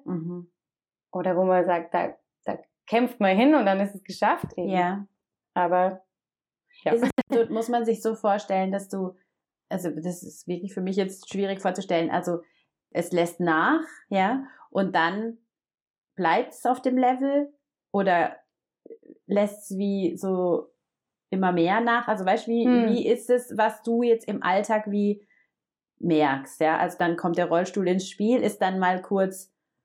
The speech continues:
Speaker 1: Schnauf dazwischen?
Speaker 2: Mhm. Eigentlich ist wenig Schnauf dazwischen.
Speaker 1: Ja.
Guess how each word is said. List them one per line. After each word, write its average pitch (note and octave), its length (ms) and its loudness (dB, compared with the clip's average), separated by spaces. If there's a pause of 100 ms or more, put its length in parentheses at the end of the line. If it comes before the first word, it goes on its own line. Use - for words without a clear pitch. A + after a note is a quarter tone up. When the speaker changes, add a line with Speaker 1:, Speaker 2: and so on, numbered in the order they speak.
(300)
Speaker 1:
Schnauf E3+ 760 0 (760)
dazwischen? D3+ 720 -4
Speaker 2:
Mhm. A3+ 500 2 (500)
Eigentlich B3 520 4
ist A#3 180 2
wenig G3 340 2
Schnauf F3 320 2
dazwischen. C4+ 480 2 (220)
Speaker 1:
Ja. F3 220 -2